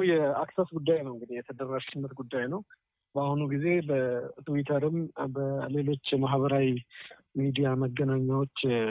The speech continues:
በኩል የሀገርን ጉዳይ ወይም ደግሞ የአንድን ዲፕሎማሲ ጉዳይ ማ-፣ ማነጋገር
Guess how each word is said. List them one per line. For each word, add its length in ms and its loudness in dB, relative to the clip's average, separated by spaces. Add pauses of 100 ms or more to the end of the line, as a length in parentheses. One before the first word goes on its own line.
(260)
በኩል 440 2 (1200)
የሀገርን 500 4
ጉዳይ 400 2
ወይም 320 -2
ደግሞ 260 -4
የአንድን 400 -6 (300)
ዲፕሎማሲ 640 -2
ጉዳይ 380 0
ማ-፣ 260 0
ማነጋገር 640 0